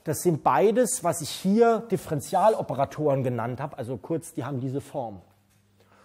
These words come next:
Und natürlich habe ich hier jetzt noch viel mehr Operatoren stehen. Ich habe jetzt nicht nur den Orts- und den Impulsoperator stehen,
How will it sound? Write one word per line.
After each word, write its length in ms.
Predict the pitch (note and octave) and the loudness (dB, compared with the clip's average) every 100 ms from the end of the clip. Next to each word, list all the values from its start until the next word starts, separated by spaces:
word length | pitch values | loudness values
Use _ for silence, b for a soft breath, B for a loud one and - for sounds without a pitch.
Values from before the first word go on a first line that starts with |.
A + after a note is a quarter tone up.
| b | b
Und 80 | b | b
natürlich 240 | B2 E3 D#3 | -2 2 4
habe 100 | C#3+ | 2
ich 80 | |
hier 80 | F#3 | 4
jetzt 140 | E3+ D#3+ | 4 4
noch 80 | |
viel 200 | A2 - | -6 0
mehr 220 | C3+ E3+ E3+ | 2 4 4
Operatoren 640 | - A#2 A#2+ B2+ A#2+ G#2+ | 2 -4 -4 -4 -8 -8
stehen. 420 | G2 - A2+ G2+ | -12 -12 -12 -12
Ich 60 | F#2+ | -14
habe 100 | A2+ | -14
jetzt 120 | G2+ | -12
nicht 100 | B2+ | -8
nur 100 | C3 | -8
den 80 | C3 | -6
Orts- 220 | C3 A#2+ | -6 -6
und 40 | |
den 100 | B2+ | -8
Impulsoperator 800 | G#2+ F3 E3 C3 C3+ A2 A2 - G#2 | -2 0 0 -2 -10 -8 -8 -10 -18
stehen, 340 | - A2 C3 | -12 -10 -10